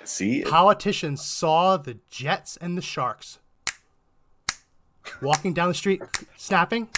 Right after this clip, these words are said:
Speaker 2: and dance fighting.
Speaker 1: Right.
Speaker 2: Dance fighting, right?
Speaker 1: Uh,
Speaker 2: Whipping out the
Speaker 1: ba-ba-ba-ba-ba.
Speaker 2: knife. And someone said, "Oh, man, we gotta ban that knife. We gotta ban that knife." And that is the <laughs> origin of a lot of these knife bans.
Speaker 1: This
Speaker 2: The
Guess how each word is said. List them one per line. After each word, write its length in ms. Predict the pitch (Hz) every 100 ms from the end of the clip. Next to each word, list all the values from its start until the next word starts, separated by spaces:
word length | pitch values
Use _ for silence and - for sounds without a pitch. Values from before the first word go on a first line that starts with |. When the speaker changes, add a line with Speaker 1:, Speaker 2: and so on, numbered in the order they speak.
| - _ - - - -
Speaker 2:
and 220 | 175 147
dance 360 | 214 247 269 -
fighting. 460 | 143 135 117 156 - _ _ _
Speaker 1:
Right. 340 | 95 92 - -
Speaker 2:
Dance 300 | 240 285 -
fighting, 460 | 170 143 127 180 -
right? 280 | 147 202 - -
Speaker 1:
Uh, 140 | 90 90
Speaker 2:
Whipping 340 | - 480 523
out 140 | 233
the 80 | 453
Speaker 1:
ba-ba-ba-ba-ba. 40 | 233
Speaker 2:
knife. 400 | 320 403 - 330 349 - - - _
And 220 | 180 180
someone 320 | 143 226 214 196
said, 160 | 180
"Oh, 200 | - - -
man, 80 | - - - _ _
we 80 | 151
gotta 180 | 160 139
ban 280 | 143 147
that 140 | 156 156
knife. 460 | 196 262 - - _ _ _
We 60 | 214
gotta 200 | 320 -
ban 180 | 240 233
that 140 | 247
knife." 520 | 285 302 - - - -
And 220 | 170 160
that 260 | 180 190 196
is 140 | 185
the 140 | 147 196
<laughs> 40 |
origin 680 | 202 - 302 - 156 135 139 - - -
of 140 | 196 190
a 60 |
lot 500 | 180 170 180 185 202
of 80 | 214
these 260 | 175 190 147
knife 400 | 165 185 220 -
bans. 440 | 127 107 - - _ _ _ _ - _ _ _ - - -
Speaker 1:
This 160 | 359
Speaker 2:
The 60 | 415